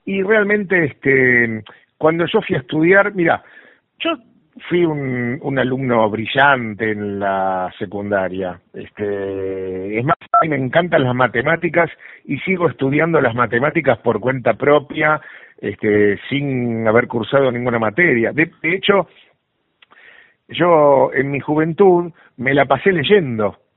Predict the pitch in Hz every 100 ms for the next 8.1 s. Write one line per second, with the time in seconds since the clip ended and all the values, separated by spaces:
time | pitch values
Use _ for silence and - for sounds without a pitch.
0 | _ _ _ - 143 151 147 160 180 208
1 | 196 180 160 185 170 156 226 196 165 139
2 | 208 190 175 185 180 - - 113 - 131
3 | 131 160 156 226 226 190 160 - _ -
4 | 156 185 - 170 180 180 175 147 147 175
5 | 190 170 139 156 160 135 123 151 165 120
6 | 117 - 120 120 - 151 151 151 151 139
7 | - - - _ - 101 - 104 101 98
8 | 95